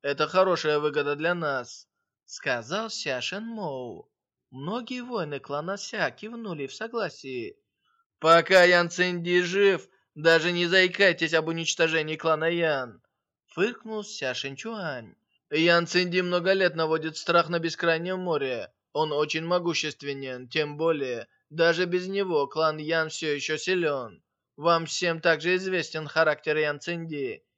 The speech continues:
Если он однажды вернется в бескрайнее море, то уничтожит всех, кто встал против клана Ян.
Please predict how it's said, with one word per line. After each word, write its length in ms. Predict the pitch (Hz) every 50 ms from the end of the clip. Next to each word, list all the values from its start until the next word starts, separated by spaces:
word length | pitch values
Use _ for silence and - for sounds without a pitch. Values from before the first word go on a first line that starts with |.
| _ _ _
Если 300 | 139 147 151 147 - 151
он 160 | 151 151 151
однажды 460 | 151 151 143 143 156 151 135 147 156
вернется 540 | 151 156 151 151 156 151 151 160 160 - 170
в 40 | 165
бескрайнее 540 | 160 151 - - 160 147 143 143 147 151 160
море, 500 | 165 165 160 147 139 131 127 117 107 - _ _ _ _ _
то 140 | - 165
уничтожит 680 | 160 156 156 156 147 - - - 156 147 143 160 170 165
всех, 420 | - - - - - 175 147 - -
кто 160 | - 160 143
встал 320 | 127 - - 147 139 139
против 340 | 139 - 147 139 135 151 139
клана 340 | - - 147 139 139 147 156
Ян. 520 | 160 160 151 143 135 127 117 110 101 _